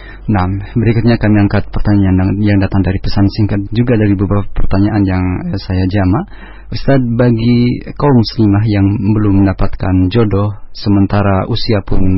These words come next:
eh, semakin banyak, juga dikondisikan dengan, eh, kondisi akhwat yang tidak bebas atau tidak mendapatkan informasi yang banyak terhadap,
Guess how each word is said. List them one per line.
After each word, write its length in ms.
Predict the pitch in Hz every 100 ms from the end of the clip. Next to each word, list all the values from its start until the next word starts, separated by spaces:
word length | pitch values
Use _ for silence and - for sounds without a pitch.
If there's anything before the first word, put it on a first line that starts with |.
| 95 -
eh, 140 | 101 92
semakin 400 | 104 92 110 98
banyak, 380 | 95 110 107 160 - - - - -
juga 240 | 107 120 110
dikondisikan 720 | 104 104 104 98 120 107 98
dengan, 280 | 98 95 95 98 95 85
eh, 480 | 92 101 95 92 95 95
kondisi 480 | - 104 101 - 101
akhwat 400 | 101 110 101 -
yang 320 | 98 92 92
tidak 320 | 117 104 98
bebas 400 | 107 110 104 113
atau 400 | 107 104 101 101 - -
tidak 240 | 101 98
mendapatkan 560 | 101 101 - - 110 101 110
informasi 480 | 104 - 113 110 104
yang 160 | 98 98
banyak 320 | 110 104 -
terhadap, 400 | - 98 98